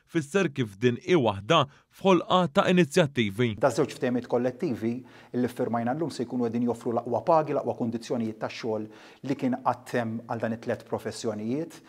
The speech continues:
Speaker 2: u hemmhekk fejn wieħed jara wkoll l-importanza ta' ekonomija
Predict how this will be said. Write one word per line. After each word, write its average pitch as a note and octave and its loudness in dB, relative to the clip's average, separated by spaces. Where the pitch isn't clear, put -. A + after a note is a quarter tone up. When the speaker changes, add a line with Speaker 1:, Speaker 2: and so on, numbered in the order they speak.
Speaker 2:
u F#3+ 2
hemmhekk C#3 0
fejn D3 0
wieħed A#2+ -4
jara C#3 0
wkoll C#3+ -4
l-importanza D#3 -2
ta' B2 -2
ekonomija B2 -2